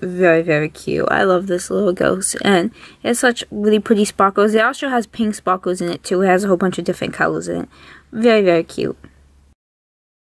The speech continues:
And then here's the sparkles. And you guys can't tell, but it is blue at the bottom. Like, really dark shade of blue.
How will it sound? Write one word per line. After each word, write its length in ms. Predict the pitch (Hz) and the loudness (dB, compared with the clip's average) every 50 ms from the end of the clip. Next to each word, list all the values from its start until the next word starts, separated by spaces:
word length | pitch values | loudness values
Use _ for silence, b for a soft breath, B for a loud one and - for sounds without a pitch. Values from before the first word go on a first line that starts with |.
| _ _ _ _ _ _ _ _ _ _ _ _ - | _ _ _ _ _ _ _ _ _ _ _ _ -6
And 120 | 208 214 | -2 0
then 200 | 214 214 214 220 | 2 4 4 4
here's 320 | 208 202 240 226 226 233 - | 4 4 4 4 4 4 2
the 80 | 254 | 2
sparkles. 1000 | 247 - - - - 202 180 180 180 - - 190 185 196 220 233 - - - - _ _ _ _ _ _ b b b b b b b - | 2 0 0 2 2 2 2 2 0 -2 -4 -2 -2 -2 -4 -4 -8 -12 -16 -16 _ _ _ _ _ _ b b b b b b b 0
And 100 | - 240 | 2 2
you 60 | 247 | 4
guys 180 | 240 262 269 254 | 4 2 0 0
can't 260 | - 302 285 254 262 | -2 -2 -2 -2 -2
tell, 220 | - 247 214 208 | 0 0 0 2
but 180 | 208 208 220 202 | 0 0 -2 0
it 140 | 208 - - | 0 -2 0
is 220 | - 190 202 202 | 2 2 2 0
blue 320 | 180 190 190 190 185 185 190 | 0 -2 0 2 2 4 2
at 140 | 190 - | 2 0
the 60 | - 196 | -4 -2
bottom. 600 | 190 180 175 175 175 175 175 175 175 180 190 - - _ - | 2 2 4 4 2 2 0 -2 -2 -4 -6 -8 -12 _ -10
Like, 160 | 170 180 190 | -8 -6 -4
really 240 | 170 180 175 170 175 | -4 -2 -4 -2 0
dark 260 | - 165 165 165 - | 2 2 2 2 0
shade 220 | - - 170 165 | -2 -2 -2 0
of 80 | 165 175 | -2 -2
blue. 380 | - 147 147 147 147 156 156 | -2 0 0 2 2 0 -2